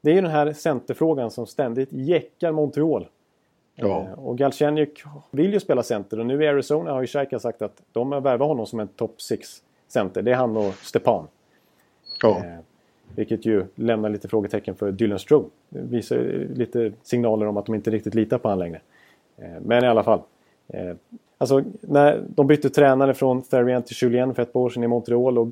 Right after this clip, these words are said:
Speaker 1: Galchenyuk trodde att det skulle bli en nystart. Ja, det slutade med att han skickades ner i fjärde kedjan ganska omedelbart av Julien. Och han litar inte alls på Galchenyuk som en cent-, tvåvägscenter liksom. Utan ner och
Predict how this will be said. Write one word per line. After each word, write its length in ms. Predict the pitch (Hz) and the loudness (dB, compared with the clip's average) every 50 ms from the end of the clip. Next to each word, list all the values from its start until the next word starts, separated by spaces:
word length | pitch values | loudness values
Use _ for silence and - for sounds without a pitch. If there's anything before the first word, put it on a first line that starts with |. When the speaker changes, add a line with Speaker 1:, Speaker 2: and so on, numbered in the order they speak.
| - - | -4 -2
Speaker 1:
Galchenyuk 460 | 131 120 110 - - 120 117 113 - | 0 0 0 0 0 -2 -2 -2 -4
trodde 180 | - 120 110 | -2 -2 -2
att 100 | 107 110 | 0 2
det 120 | - 143 143 | 4 2 4
skulle 200 | 143 - 139 135 | 4 2 0 2
bli 100 | 131 139 | 4 4
en 60 | 131 | 2
nystart. 360 | 131 131 117 - - 131 127 - | 2 0 -2 0 0 -2 -2 -2
Ja, 120 | - - 135 | -2 0 0
det 100 | 139 131 | 0 2
slutade 300 | - 147 131 - 135 123 | 2 0 0 0 0 0
med 100 | 123 120 | 0 0
att 100 | 117 - | -2 -4
han 200 | 117 113 120 143 _ _ - | -6 -6 -6 -8 _ _ -4
skickades 380 | - 143 - - 131 131 120 | -2 -2 0 0 0 0 0
ner 120 | 127 120 120 | 0 0 0
i 40 | |
fjärde 300 | 113 - 139 127 110 110 | 2 4 4 4 4 2
kedjan 440 | 110 - 147 151 131 117 110 110 117 113 | 2 2 2 4 4 2 0 -4 -2 0
ganska 280 | 131 117 104 - 139 | 0 0 2 2 0
omedelbart 540 | 127 110 110 104 104 147 151 123 - - - | 0 0 0 0 2 2 2 2 0 -2 -6
av 120 | 101 92 92 | -8 -8 -6
Julien. 300 | - 117 107 98 90 87 - _ _ _ _ _ _ _ _ _ _ | -6 -6 -6 -4 -6 -8 -12 _ _ _ _ _ _ _ _ _ _
Och 80 | - 110 | -6 -4
han 140 | 120 127 127 | -2 0 2
litar 240 | 131 120 - 135 123 | 2 0 2 0 -2
inte 140 | 113 - - | -2 -4 -2
alls 360 | - 185 175 139 - - - - - | 2 4 4 4 2 0 -10 -8 -4
på 160 | 131 120 113 | -2 0 0
Galchenyuk 480 | 104 113 101 - 107 101 95 95 92 | 0 0 -2 -2 -2 -4 -4 -4 -6
som 180 | - 104 98 92 | -6 -8 -8 -8
en 120 | 90 87 - _ _ _ | -8 -10 -14 _ _ _
cent-, 340 | - - 120 101 90 - - | -4 -2 0 0 0 -4 -4
tvåvägscenter 680 | - - 127 107 95 98 95 - 127 117 113 - 104 | 0 0 2 2 0 -2 -2 -2 -2 -4 -2 -4 -6
liksom. 240 | 90 80 - - _ _ _ - | -6 -6 -8 -14 _ _ _ -16
Utan 260 | 92 - - 95 92 - - - _ _ _ _ | -14 -12 -12 -12 -12 -14 -18 -20 _ _ _ _
ner 240 | - 127 143 147 131 | -2 2 4 4 4
och 200 | 131 120 117 131 | 4 2 0 0